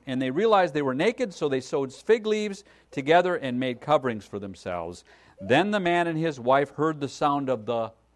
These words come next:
Lord God as he was walking in the garden in the cool of the day,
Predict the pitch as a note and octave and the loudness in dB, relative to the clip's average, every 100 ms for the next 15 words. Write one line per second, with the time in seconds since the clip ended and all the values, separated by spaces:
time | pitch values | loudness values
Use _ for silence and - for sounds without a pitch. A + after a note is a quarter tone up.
0 | _ _ _ A#2+ C#3 F#3+ C4 C4+ B3 F3+ | _ _ _ -16 -6 -2 2 4 2 0
1 | G2+ F#2+ G2+ F2 F2+ G2 C#3+ A3 G#3 _ | -6 -4 -4 -2 -2 0 0 -2 -6 _
2 | _ _ _ _ _ _ _ - C3+ C3+ | _ _ _ _ _ _ _ 0 2 2
3 | D#3 D3+ B2+ C#3 E3+ G3+ A3 G#3 G3 D#3+ | 0 0 2 6 6 4 -2 -6 -4 4
4 | E3 E3+ E3 D3+ - G3+ A#3 A#3 G3 G3 | 4 4 -2 -6 -2 -2 2 2 2 -2
5 | B2 B2+ C3+ C#3 | 2 2 2 0